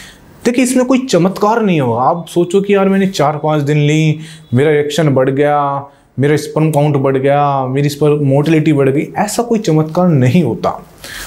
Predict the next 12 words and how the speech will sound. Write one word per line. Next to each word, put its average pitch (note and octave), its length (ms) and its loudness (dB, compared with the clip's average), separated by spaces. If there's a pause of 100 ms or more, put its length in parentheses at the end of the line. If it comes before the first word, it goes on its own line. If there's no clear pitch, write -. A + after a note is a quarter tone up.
आप F3+ 220 2
इसको G3+ 220 0
दो F3 240 2
से A3 120 -2
तीन F#3 300 2
महीने D#3+ 280 2
करना। D3+ 460 0 (200)
और G#3 60 0
सबसे G#3+ 360 -2
बड़ी G3+ 260 2
बात D#3 300 0
है, - 140 -8